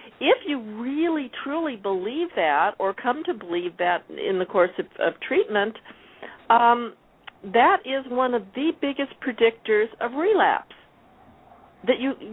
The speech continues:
that you have no power over this. So if you drink, you're just, like, you know, stepping down that slippery slope, and you might as well go all the way and, and just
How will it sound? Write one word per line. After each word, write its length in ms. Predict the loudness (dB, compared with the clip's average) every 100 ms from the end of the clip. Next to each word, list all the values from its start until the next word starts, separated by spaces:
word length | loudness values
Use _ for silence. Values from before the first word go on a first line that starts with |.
| -6
that 140 | -6
you 80 | -4
have 260 | 0 0 2
no 100 | 0
power 380 | 0 2 4 6
over 200 | 4 2
this. 180 | -2 -6 0
So 180 | 0 0
if 120 | -2 -4
you 80 | -2
drink, 320 | 0 0 -2
you're 100 | -2
just, 180 | 0 0 0
like, 180 | -2 -2 -14 _ -20 -20 -20 -20 -2
you 120 | 2
know, 220 | 4 2 -2 -2
stepping 340 | 2 2 0 2
down 200 | 4 4
that 140 | -2 0
slippery 300 | -2 -2 -4 0
slope, 280 | 2 2 4
and 240 | 2 2
you 60 | 2
might 180 | 4 4
as 100 | 4
well 140 | 4
go 180 | 6 8
all 160 | 8 6
the 80 |
way 180 | 4 2
and, 140 | 0 -4
and 140 | -6
just 240 | -4 -4